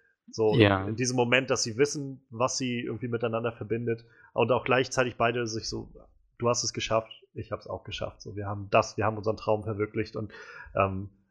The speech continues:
Speaker 2: Es ist schön und traurig zugleich.
Speaker 1: Ganz genau.
Speaker 2: Und,
Speaker 1: Es ist,
Speaker 2: ja,
Speaker 1: und das ist
Speaker 2: ja.
Speaker 1: halt so, wo ich immer das Gefühl hab, so ist es, so ist es nun mal irgendwie auch im Leben meistens.
Speaker 2: Ja.
Speaker 1: So, du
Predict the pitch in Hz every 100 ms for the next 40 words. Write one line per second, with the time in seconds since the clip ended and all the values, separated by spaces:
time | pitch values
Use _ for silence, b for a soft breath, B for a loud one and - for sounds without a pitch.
0 | _ _ - - 117 123 - - 135 160
1 | 131 139 - - 123 131 127 123 110 101
2 | 139 135 151 131 113 - - 196 202 190
3 | 214 214 208 185 175 160 165 151 156 165
4 | - 208 233 214 - - - - - -
5 | - 143 208 220 220 190 208 196 185 175
6 | 165 156 151 143 147 117 120 110 107 -
7 | 101 - 123 107 101 139